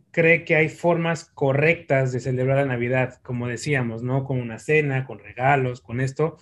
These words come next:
Y ahorita, eh, hemos estado viviendo momentos muy complicados los dos últimos años. Si de por sí la Navidad era complicada, creo que estos dos últimos años, esta Navidad va a ser aún más complicada por las pérdidas,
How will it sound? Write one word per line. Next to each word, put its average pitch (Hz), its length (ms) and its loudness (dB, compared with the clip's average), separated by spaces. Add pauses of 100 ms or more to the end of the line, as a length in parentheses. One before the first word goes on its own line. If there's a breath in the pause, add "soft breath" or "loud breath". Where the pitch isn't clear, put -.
(460 soft breath)
Y 160 560 2
ahorita, 180 760 6 (180)
eh, 139 920 0
hemos 180 440 0
estado 170 260 0
viviendo 160 300 2
momentos 147 300 0
muy 151 100 0
complicados 139 500 -2
los 131 160 0
dos 139 140 -2
últimos 139 420 -2
años. 131 520 -2 (180)
Si - 140 -4
de 131 100 2
por 127 160 -2
sí 156 80 -2
la 156 100 0
Navidad 131 340 0
era 135 160 0
complicada, 131 840 -2
creo 127 180 -6
que - 80 -4
estos 127 240 -4
dos 120 140 -8
últimos 120 340 -10
años, 120 300 -8
esta 139 240 -4
Navidad 120 260 -6
va 120 60 -8
a 117 40 -10
ser 117 140 -10
aún 135 160 -4
más 139 160 -6
complicada 123 640 -4
por 110 160 -18
las - 160 -20
pérdidas, 123 680 -2